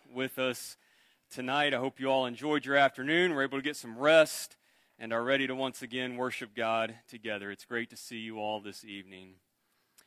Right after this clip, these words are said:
Jeremy began our lesson this morning a-, as he laid out and discussed the first two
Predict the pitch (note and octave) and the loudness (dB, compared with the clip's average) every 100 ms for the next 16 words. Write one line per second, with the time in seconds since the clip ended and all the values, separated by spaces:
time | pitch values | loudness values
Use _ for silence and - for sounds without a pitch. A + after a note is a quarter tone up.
0 | _ _ - F3 G3+ G3 E3+ D#3 F#3+ A3 | _ _ 6 10 10 8 2 4 6 8
1 | D#3+ F#3 G#3 E3+ _ D3 D3 C#3+ D3 E3 | 6 4 0 -8 _ 4 6 8 6 4
2 | - F3 D#3+ D#3+ - D#3 D3+ D3 - - | 4 0 0 -2 -8 -2 -2 -2 -6 -10
3 | C#3 D#3 F#3+ F#3 C3 B2 D#3+ E3+ _ _ | -4 2 4 4 2 -2 -4 -8 _ _
4 | _ _ - C#3+ D3 D#3 D#3+ D3+ - F#3+ | _ _ 0 6 6 8 6 4 2 0
5 | G3+ F#3+ F#3+ F#3 E3+ D#3+ E3+ F3+ D3+ C#3+ | 2 6 6 8 10 12 12 10 4 -4
6 | - E3 E3 - - D#3 - E3+ D#3+ - | 2 6 6 4 -4 -4 2 2 2 -2
7 | - - G3+ F3+ D3+ E3 | -8 -2 2 6 6 4